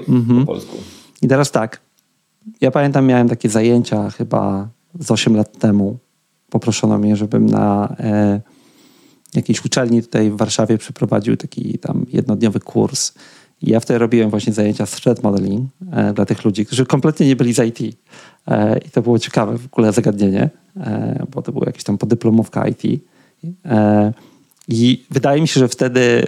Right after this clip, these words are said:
Speaker 1: e, wytłumaczyłem, co to jest. Zrobiliśmy jakieś ćwiczenie takie proste i tak dalej. Ale jakbyś miał wytłumaczyć w prostych słowach, albo nawet trochę bardziej skomplikowanych, co to jest threat modeling?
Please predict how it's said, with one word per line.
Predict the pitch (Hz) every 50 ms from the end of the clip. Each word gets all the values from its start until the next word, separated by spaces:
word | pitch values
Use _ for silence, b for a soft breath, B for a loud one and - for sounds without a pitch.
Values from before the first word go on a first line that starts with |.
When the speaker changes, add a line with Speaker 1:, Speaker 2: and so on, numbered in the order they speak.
| 175 170
Speaker 1:
e, | 147 113 113 110 107
wytłumaczyłem, | 107 - - - 127 110 117 113 - - 123 110 104 -
co | - 107
to | - -
jest. | - - - - - - _ _ _ _
Zrobiliśmy | - - - 113 139 104 - - -
jakieś | - 117 110
ćwiczenie | - - - - - 117 113 113 113
takie | - - - 120
proste | - 139 - - - - -
i | -
tak | - - -
dalej. | - 113 113 123 143 151 B B B B B B B B B B
Ale | - - 113
jakbyś | 127 127 131 127 135 131 -
miał | 139 127 123 123 120 120 120 120 - _ _ _ _ _ _ _
wytłumaczyć | - 123 120 - 120 117 120 117 117 - - 110 -
w | - -
prostych | - 123 110 107 - - -
słowach, | - - - 110 104 107 107 107 104 101 - - _ _ _ _ _ _ _ _ _ _ _
albo | - 139 135 127 123
nawet | 113 110 107 110 104
trochę | - - 101 - -
bardziej | 101 104 107 104 104
skomplikowanych, | - - 113 101 - - - 113 101 107 104 101 104 101 - b b b b b b b b
co | - - 160
to | 147 -
jest | 135 123 117 - - -
threat | - 131 117 113 -
modeling? | 113 104 98 - 110 110 - 139 110